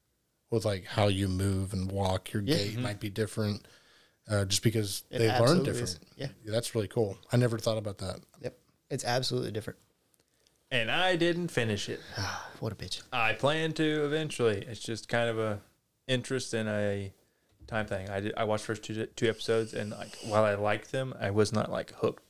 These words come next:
Speaker 3: to, like, gotta keep watching.
Speaker 2: Yeah.
Speaker 3: It's a problem whenever it's a weekly show. Uh,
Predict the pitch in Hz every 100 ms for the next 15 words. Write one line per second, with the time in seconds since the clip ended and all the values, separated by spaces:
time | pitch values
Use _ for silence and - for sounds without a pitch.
0 | - 92 82 - _ _ _ _ 147 123
1 | - 127 - - - - - _ _ -
2 | 127 117 - _ _ _ _ - 127 -
3 | 127 110 107 107 107 104 107 123 117 -
4 | - - - - 143 - 113 104 110 -
5 | 113 113 117 - _ _ _ - 110 95
6 | -